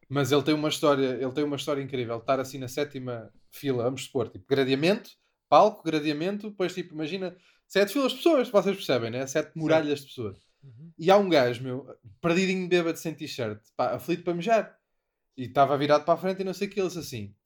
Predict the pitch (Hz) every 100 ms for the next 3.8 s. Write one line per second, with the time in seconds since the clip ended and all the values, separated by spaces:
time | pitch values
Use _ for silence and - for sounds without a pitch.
0 | - - 180 - - 147 131 131 131 135
1 | 156 147 143 139 135 131 127 - 110 104
2 | _ _ _ - 135 143 147 147 143 139
3 | 147 - - 147 143 147 143